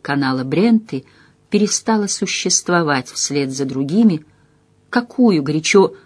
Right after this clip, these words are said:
выкрашенную стену не венчают более эти мимические уродцы и маленькие гении, на плечи которых столько венецианских осеней роняло жёлтые листья платанов.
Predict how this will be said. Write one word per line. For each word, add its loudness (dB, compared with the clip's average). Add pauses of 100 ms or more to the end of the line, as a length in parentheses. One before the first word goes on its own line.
(160)
выкрашенную 0
стену 4
не 4
венчают 2 (240)
более 4
эти -4 (300)
мимические 2
уродцы -2 (140)
и 2
маленькие -2
гении, 0 (260)
на -2
плечи -4
которых -6
столько -2 (640)
венецианских 0 (100)
осеней -4 (760)
роняло 0 (140)
жёлтые -2
листья -8
платанов. -10